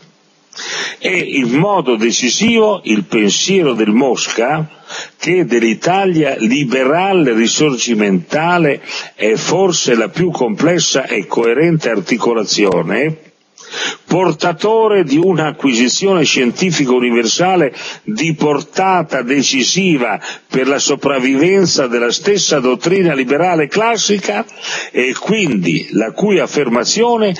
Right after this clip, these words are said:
si pone come escludente e alternativa al pensiero cristiano sociale.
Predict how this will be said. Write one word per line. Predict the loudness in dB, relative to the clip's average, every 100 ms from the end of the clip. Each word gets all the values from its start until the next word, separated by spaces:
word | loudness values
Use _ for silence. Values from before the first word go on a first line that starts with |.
| -10 -8
si | -4 -2 -4
pone | 0 0 0 -2 -6 -8
come | -2 0 0 -2
escludente | -2 -4 -4 0 2 2 2 0 0 0 -2 -4 -14
e | -4 -2
alternativa | 0 -2 0 -2 0 -2 0 0 2 0 -4 -12 -8
al | -2 -2 -2
pensiero | -2 0 0 0 2 4 2 2
cristiano | 0 0 0 0 2 2 2
sociale. | 0 0 -2 -2 -2 -6